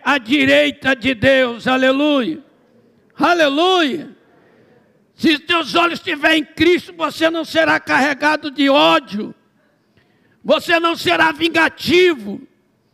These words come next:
Você não vai ceder sua mente para as trevas, porque a doutrina que está em ti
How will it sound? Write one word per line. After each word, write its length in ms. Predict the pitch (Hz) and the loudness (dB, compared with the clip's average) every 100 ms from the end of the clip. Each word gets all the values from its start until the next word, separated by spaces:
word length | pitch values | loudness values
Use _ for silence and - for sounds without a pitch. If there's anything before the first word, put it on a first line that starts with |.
| _ _ _ _ - | _ _ _ _ -2
Você 320 | 311 339 339 | 0 2 0
não 160 | 339 | 0
vai 180 | 330 339 | 0 0
ceder 460 | - 339 320 320 311 | 0 -2 0 -2 -4
sua 260 | - 339 | 0 0
mente 320 | 311 330 349 - | 2 0 -2 -2
para 280 | 339 320 | -2 0
as 120 | 269 - | -4 -2
trevas, 640 | 330 330 330 302 285 170 - - _ | 0 2 2 0 -2 -2 -12 -20 _
porque 260 | 302 294 330 | -2 2 0
a 80 | |
doutrina 640 | 320 349 311 - 359 359 339 | 0 -2 -2 0 0 0 -2
que 140 | 339 | -2
está 340 | 269 339 330 | -4 0 0
em 60 | 311 | 0
ti 440 | - 320 349 320 | -4 0 2 2